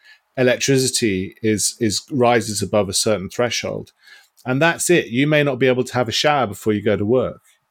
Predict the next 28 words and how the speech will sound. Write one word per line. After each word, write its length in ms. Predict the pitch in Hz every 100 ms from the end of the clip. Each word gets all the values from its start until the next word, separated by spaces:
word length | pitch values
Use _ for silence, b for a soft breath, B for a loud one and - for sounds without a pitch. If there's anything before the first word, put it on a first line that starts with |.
| _ -
You 80 |
may 160 | 113 123
not 140 | 123
even 180 | 113 101
have 180 | 101 107
your 120 | 110
lights 340 | 120 135 117 98
on, 220 | 87 87 B B B B
um, 260 | 113 104 98
because 380 | - 120 110
there's 180 | 113 104
no 160 | 123 110
guarantees 640 | 113 110 104 - 139 107
as 140 | 95 -
to 120 | 101
what 160 | 95 92
the 40 |
price 380 | - 135 156 113
is 80 | -
gonna 240 | 95 90
be. 240 | - 90 110
So 160 | 131 131
it's 160 | 143
all 80 | 233
very 180 | 220 185
well 240 | 165 165
and 160 | 135 113
good 300 | 180 98